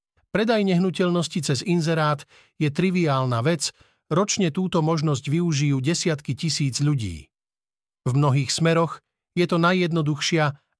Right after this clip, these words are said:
a najefektívnejšia forma predaja. Nie je však typická pre všetky typy nehnuteľností.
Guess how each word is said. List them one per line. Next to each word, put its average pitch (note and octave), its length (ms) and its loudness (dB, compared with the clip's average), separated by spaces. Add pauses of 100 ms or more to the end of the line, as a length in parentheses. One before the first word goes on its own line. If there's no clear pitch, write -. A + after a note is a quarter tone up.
a D3+ 80 2
najefektívnejšia C#3+ 1120 -2
forma C3+ 320 0
predaja. G#2+ 560 -2 (800)
Nie C3 280 2
je C#3+ 40 0
však C#3+ 320 -2
typická C#3+ 640 -2 (320)
pre D#3+ 160 0
všetky - 320 -4
typy C#3 320 -2
nehnuteľností. A#2+ 1040 -2